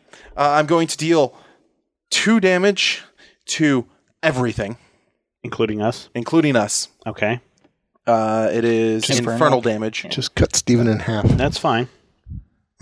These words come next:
Speaker 4: All right.
Speaker 1: Uh,
Speaker 2: Okay, so give everybody two damage.
Speaker 1: everything.
Speaker 4: Wait, wait, but there's still a killing field out there.
Speaker 1: Yeah. My
Speaker 3: Oh.
Speaker 1: thing should go finish first and might actually finish the
Speaker 4: Well, I ho-, sure as hell hope it does.
Speaker 1: It,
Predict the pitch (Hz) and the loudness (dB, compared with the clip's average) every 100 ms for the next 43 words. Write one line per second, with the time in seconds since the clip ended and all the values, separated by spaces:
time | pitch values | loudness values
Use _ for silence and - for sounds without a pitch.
0 | - - _ 123 117 120 - - 127 117 | -18 -18 _ -6 -4 -4 -6 0 2 4
1 | 113 - - - _ _ _ _ _ _ | 0 -6 -20 -20 _ _ _ _ _ _
2 | _ _ _ _ _ - 117 - 98 110 | _ _ _ _ _ 0 0 0 0 2
3 | 117 117 117 - 135 123 104 127 - 151 | 2 2 0 0 2 2 2 -4 0 4
4 | 165 165 156 127 117 107 - 104 98 107 | 4 6 4 0 -8 -8 -8 -8 -6 -10
5 | - 175 170 143 143 - 139 139 123 - | -4 2 2 2 -2 0 2 4 2 2
6 | 160 - - 185 120 - 107 98 98 - | 2 2 2 2 2 0 2 2 2 0
7 | 104 101 123 127 127 117 - - _ _ | -2 -4 -2 2 2 2 -10 -20 _ _
8 | - 113 120 127 135 123 139 135 123 - | -20 -10 -2 2 4 4 2 0 -2 -2
9 | 123 117 123 120 113 - _ - 123 113 | -2 2 2 2 0 -8 _ -4 -4 -4
10 | - _ - 117 - 110 107 110 120 117 | -8 _ -2 -2 -2 -8 -2 2 2 2
11 | - 107 - 107 - 113 _ _ _ _ | -2 -8 -6 -8 -8 -16 _ _ _ _
12 | _ _ - 120 120 156 - 185 123 143 | _ _ -2 0 2 2 2 2 4 2
13 | 127 170 - - 67 123 | 4 2 0 0 0 -2